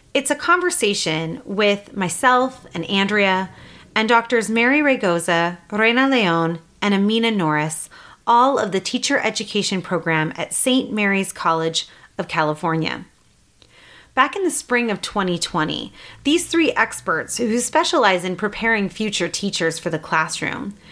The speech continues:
they worked together to create a really interesting document called Humanizing Online Education.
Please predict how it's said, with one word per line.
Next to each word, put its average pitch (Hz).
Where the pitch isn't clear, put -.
they 262
worked 320
together 202
to 208
create 185
a 233
really 294
interesting 202
document 160
called 160
Humanizing 202
Online 165
Education. -